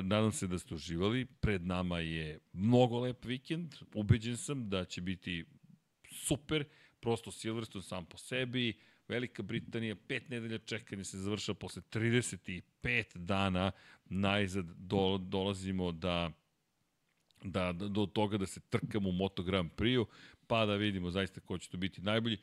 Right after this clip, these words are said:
Kliknite like, molim vas. Evo, molim vas, kliknite like, like, like, like, treba nam, treba nam.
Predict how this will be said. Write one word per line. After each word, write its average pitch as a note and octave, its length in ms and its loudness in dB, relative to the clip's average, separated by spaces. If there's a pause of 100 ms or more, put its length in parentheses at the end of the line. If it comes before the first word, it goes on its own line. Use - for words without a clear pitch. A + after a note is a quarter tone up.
(220)
Kliknite G#2 500 -6
like, G#2 380 -4 (300)
molim C3 300 -12
vas. - 340 -16 (140)
Evo, F3 220 -6
molim D#3+ 280 -4
vas, B2+ 200 -4
kliknite G#2+ 440 -4
like, G2+ 300 -2
like, G#2+ 200 -2
like, A2 240 0
like, A2+ 240 0
treba G#2 300 0
nam, G2 160 -6
treba C3 420 0
nam. A#2+ 300 -2